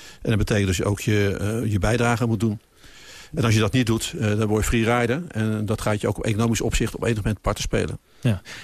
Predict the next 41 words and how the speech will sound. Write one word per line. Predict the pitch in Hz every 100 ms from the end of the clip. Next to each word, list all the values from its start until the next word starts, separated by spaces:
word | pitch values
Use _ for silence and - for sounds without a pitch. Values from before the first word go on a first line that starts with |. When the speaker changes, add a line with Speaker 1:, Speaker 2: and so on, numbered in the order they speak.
| - -
Speaker 2:
N-, | 175 - 127
nog | 127
even | 143 143
heel | 143 151
kort. | 170 165 - -
Is | 147 -
er |
dan | 147 143
toch | 147 -
nog | 151 - -
iets | 185 -
waar | 156 160
wat | 156 -
geld | 151 -
vanaf | 151 156
zou | -
kunnen? | 143 156 156 - _ - - - - - -
Speaker 1:
Je | 120
kunt | 139 120
altijd, | 151 170 156 139
in | 135
elke | 151 151
organisatie | 131 131 127 120 123 123
is | 131
er | 113
ruimte | 120 110
voor | 107 104
verbetering. | 98 113 135 135 165 -
Eh, | 123 107
dus | 104 -
kun | -
je | 104
ook, | 127 135
eh, | - 107
overal, | 120 107 104 98 104
eh, | 101
bezuinigen. | 98 101 123 131 180
Speaker 2:
En | 127
wat | 127
biedt | 120 135
u? | 147